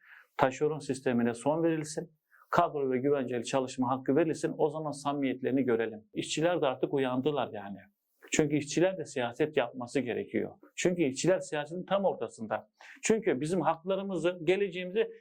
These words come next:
siyasiler karar veriyor. Oy veriyoruz, bizi temsil edenler, değil mi? Bizi temsil edenler bizi temsil etmiyor, patronları temsil ediyor.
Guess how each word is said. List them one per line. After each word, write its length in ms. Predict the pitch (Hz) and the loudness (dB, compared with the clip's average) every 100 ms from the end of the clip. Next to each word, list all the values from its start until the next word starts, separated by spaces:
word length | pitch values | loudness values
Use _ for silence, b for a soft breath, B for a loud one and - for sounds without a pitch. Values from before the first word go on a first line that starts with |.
| - | 0
siyasiler 600 | 214 220 214 214 220 - | 2 2 0 -4 -4 0
karar 300 | 147 127 113 | 0 0 0
veriyor. 360 | 107 107 101 - b - | -2 -2 -4 -8 b 2
Oy 280 | 185 226 208 | 4 4 2
veriyoruz, 440 | 190 170 180 233 - _ _ _ _ - | 0 0 -2 -4 -8 _ _ _ _ 0
bizi 180 | 180 226 | 2 4
temsil 380 | 180 151 - 131 | 2 0 2 2
edenler, 540 | 123 120 123 202 - - _ _ _ _ _ _ _ | 2 0 0 0 0 -10 _ _ _ _ _ _ _
değil 220 | 180 208 226 | 2 2 0
mi? 80 | - - - | -12 -6 0
Bizi 180 | 175 180 | 0 2
temsil 320 | 190 185 185 | 0 4 4
edenler 440 | 175 180 208 226 b b b b 165 | 4 2 0 -4 b b b b 2
bizi 160 | 185 | 4
temsil 340 | 196 196 190 214 | 4 4 4 2
etmiyor, 380 | 233 175 117 | 2 -2 -2
patronları 540 | - 156 185 190 220 233 | 0 0 2 2 2 2
temsil 340 | 180 147 117 | -2 -4 -2
ediyor. 340 | 113 113 107 | -2 -2 -6